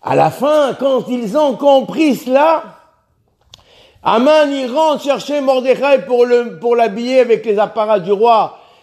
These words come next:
et le mettre sur le cheval. Qu'est-ce qu'il voit ? Il voit qu'il sont, il est entouré de vingt-deux mille enfants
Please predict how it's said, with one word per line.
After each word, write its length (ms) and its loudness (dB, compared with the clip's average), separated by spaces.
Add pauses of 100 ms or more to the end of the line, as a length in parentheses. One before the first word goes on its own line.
(140)
et 120 2
le 120 2
mettre 220 -2
sur 120 -2
le 120 -2
cheval. 500 -2 (300)
Qu'est-ce 240 -2
qu'il 160 -2
voit ? 360 2
Il 140 0
voit 240 4
qu'il 160 -4
sont, 220 0
il 140 -2
est 40 2
entouré 480 0
de 140 2
vingt-deux 400 0
mille 200 -4
enfants 540 -2